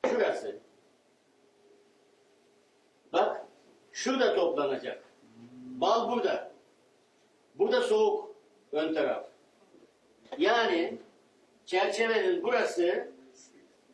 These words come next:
soğuk bölgede kalacak. Böyle. Arı buraya toplanacak.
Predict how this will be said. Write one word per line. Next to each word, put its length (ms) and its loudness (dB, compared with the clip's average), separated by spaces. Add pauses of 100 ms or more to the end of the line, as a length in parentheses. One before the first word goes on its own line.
(440)
soğuk 420 0
bölgede 440 0
kalacak. 520 -6 (180)
Böyle. 520 -2 (720)
Arı 320 0
buraya 260 2
toplanacak. 680 -6